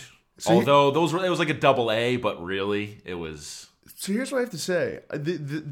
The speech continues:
Speaker 1: this is a tale of, of, of an interesting thing here for me, 'cause Get Back is a song that has grown on me over the years. It
Speaker 2: Mm-hmm.
Speaker 1: used to be my least favorite
Speaker 2: Mm-hmm.
Speaker 1: on all of, uh, all of the Beatles one when I was a kid.
Speaker 2: Mm-hmm.
Speaker 1: Going up against Revolution, which I have always loved, but has in recent years gone down just a hair for me.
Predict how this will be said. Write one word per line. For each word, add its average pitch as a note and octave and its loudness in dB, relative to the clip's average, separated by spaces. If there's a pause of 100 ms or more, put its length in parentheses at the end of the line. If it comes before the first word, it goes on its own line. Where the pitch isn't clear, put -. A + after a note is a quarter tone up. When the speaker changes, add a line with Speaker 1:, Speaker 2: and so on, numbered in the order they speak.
Speaker 1:
this G3 -4
is G3 -6
a D#3 -4
tale E3+ -4
of, B2+ -2
of, A#2+ -6
of B2 -8
an B2+ -4
interesting C3 -6
thing B2+ -4
here A#2+ -2
for G#2+ -12
me, A2 -10
'cause A2+ -14
Get D3 -4
Back E3 -4
is B2 -6
a A2+ -10
song A#2 -8
that A2 -10
has A2 -10
grown B2 -6
on D3+ -4
me C#3 -4
over C3 -4
the B2 -4
years. A#2 -4
It G2 -8
Speaker 2:
Mm-hmm. A2+ -8
Speaker 1:
used C#3+ -6
to C#3+ -12
be C3 -6
my A#2 -6
least A#2+ -8
favorite B2 -8 (140)
Speaker 2:
Mm-hmm. F2 -10 (160)
Speaker 1:
on A#2 -8 (120)
all C3+ 0
of, A#2 -4
uh, A2 -2 (520)
all C#3 0
of B2+ 0
the B2 -4
Beatles A#2+ -4
one A2+ -6
when G#2+ -8
I G#2 -6
was G#2 -8
a G#2+ -12
kid. G#2 -8
Speaker 2:
Mm-hmm. F2 -10 (340)
Speaker 1:
Going E3+ 2
up F#3+ -2
against G#3 -4
Revolution, E3+ -2
which C3 -6
I C#3+ -2
have C3+ -8
always F#3+ -4
loved, F3+ -6
but D#3+ -4
has D3 -4
in D3 -6
recent A3 -10
years G#3+ -8
gone G3 -4
down G3 -2
just G3 -8
a - -6
hair C3 -4
for - -14
me. A#1+ -14